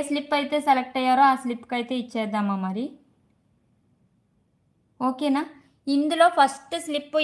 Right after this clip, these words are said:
ఏదైతే వస్తుందో ఆ స్లిప్ విన్నర్నే మనం పిక్ చేద్దామా? ఇలా మీకు డీల్ ఓకే అంటే ఓకే.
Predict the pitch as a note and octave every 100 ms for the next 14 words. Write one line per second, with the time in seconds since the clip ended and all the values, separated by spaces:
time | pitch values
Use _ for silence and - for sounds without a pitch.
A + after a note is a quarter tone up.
0 | C#4 B3+ B3+ C4+ C4+ B3+ A#3+ - B3 D4
1 | B3+ B3 C4 B3+ - C4+ C4+ A#3+ A#3+ A#3
2 | C#4 E4+ C4 C4 C#4+ A#3+ - A#3+ G#3+ G3
3 | G3 F#3+ G3+ _ _ _ - C#4 D4+ D4+
4 | D4+ D4 A#3+ C#4 C#4+ C4 C4 B3+ A#3 A#3
5 | D4 B3 F#3+ -